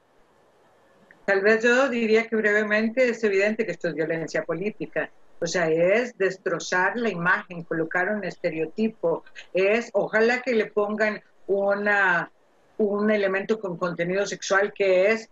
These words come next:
lo que utilizan a las mujeres para vender. Si venden un par de anteojos con un cuerpo sexuado de las mujeres, imagínate, eh, la distorsión que esto significa también en, en el mundo de lo político, de manera que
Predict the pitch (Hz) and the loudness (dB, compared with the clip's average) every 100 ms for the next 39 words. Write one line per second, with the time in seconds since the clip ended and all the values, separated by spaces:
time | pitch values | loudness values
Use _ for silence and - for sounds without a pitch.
0 | - 196 185 175 165 170 165 - _ - | 0 4 6 4 2 0 -2 -4 _ -20
1 | - - - 196 - 190 226 220 196 180 | -18 -12 -4 -4 -2 0 0 0 -2 -2
2 | 165 160 165 170 175 175 - 165 160 156 | -4 -4 -4 -2 -2 -2 -4 0 0 -2
3 | 160 170 170 _ _ - 185 190 208 220 | 0 0 0 _ _ -2 2 2 2 0
4 | 214 214 202 175 156 196 190 180 196 180 | 0 0 0 -4 -2 0 0 0 -2 -2
5 | 170 202 202 - 160 - 170 160 170 185 | 0 0 0 -2 -6 -4 -4 -4 -6 -6
6 | 185 180 196 180 - 185 175 - _ - | -8 -2 0 0 -2 0 0 -2 _ -8
7 | 175 - 202 196 180 165 160 160 160 190 | -6 0 2 2 2 0 -2 -4 -4 0
8 | 220 254 - _ - 185 165 165 185 185 | 2 0 -4 _ -4 -2 0 -2 -4 -2
9 | 190 175 196 170 - _ - 214 - _ | -4 -4 -4 -6 -10 _ -2 -2 -2 _
10 | - 185 190 175 - 196 - 180 180 185 | -4 0 0 0 -2 -4 -2 -4 -2 -4
11 | - 175 170 165 151 165 170 170 160 160 | -4 -6 -4 -8 -6 -6 -4 -4 -4 -4
12 | 160 165 165 160 156 160 160 165 160 165 | -4 -6 -6 -6 -6 -4 -2 -2 -2 -4
13 | 175 226 269 240 247 185 165 165 180 208 | -2 -2 -4 -2 0 0 0 -2 0 0
14 | 214 208 202 208 | -2 0 0 0